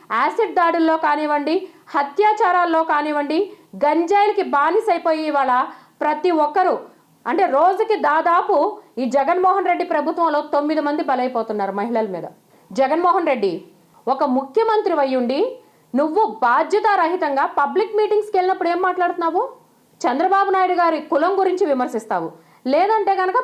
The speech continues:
పవన్ కళ్యాణ్ గారి మూడు పెళ్లిళ్ళ గురించి మాట్లాడతావు. ఏమన్నా నీకు సిగ్గుందా? నీకు అధికారం ఇచ్చింది ఎందుకు?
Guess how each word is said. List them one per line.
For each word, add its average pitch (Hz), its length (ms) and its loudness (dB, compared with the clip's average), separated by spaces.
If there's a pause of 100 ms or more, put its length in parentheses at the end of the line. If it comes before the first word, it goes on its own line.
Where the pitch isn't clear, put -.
పవన్ 359 260 2
కళ్యాణ్ 370 400 0
గారి 339 140 2
మూడు 330 280 0
పెళ్లిళ్ళ 320 440 0
గురించి 294 240 -2
మాట్లాడతావు. 214 640 -4 (420)
ఏమన్నా 427 340 2
నీకు 302 260 -4
సిగ్గుందా? 294 500 0 (500)
నీకు 330 280 0
అధికారం 403 500 2
ఇచ్చింది 381 340 2
ఎందుకు? 320 280 0